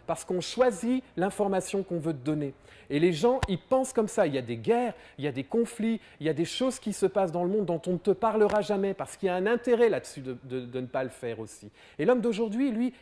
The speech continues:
il reçoit les médias, il reçoit ce flot d'informations et tout ce qui est dit par les médias, parce que de plus en plus, tu vis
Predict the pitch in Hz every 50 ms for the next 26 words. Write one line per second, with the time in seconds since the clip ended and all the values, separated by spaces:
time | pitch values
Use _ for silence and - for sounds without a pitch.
0 | - - 170 180 170 220 233 - - 240 240 220 208 196 190 185 151 135 196 208
1 | 208 - 185 175 170 208 202 - - 240 254 247 - - 175 165 - - 240 254
2 | 247 190 208 196 - - 196 185 190 180 175 - - - 185 190 233 269 - -
3 | - - - - - - - - 285 277 - - - 240 233 214 170 277 262 262
4 | 233 202 202 185 190 185 170 165 143 208 247 254 - 160 - - - 147 123 156
5 | 147 - - 233 196 190 196 180 - 208 196 - - - 156 127 143 127